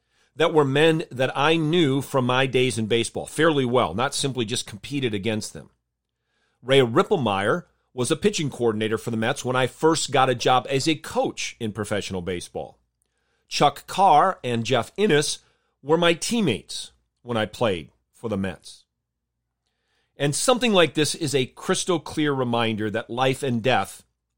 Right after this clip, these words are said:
are far more important than the game of baseball. Already in the first, what, nine days of twenty twenty-three,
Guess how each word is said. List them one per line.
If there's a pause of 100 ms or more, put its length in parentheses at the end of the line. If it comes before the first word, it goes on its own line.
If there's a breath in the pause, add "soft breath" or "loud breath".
(100)
are
far
more
important (100)
than
the
game
of
baseball. (880)
Already
in
the
first,
what,
nine
days
of
twenty
twenty-three,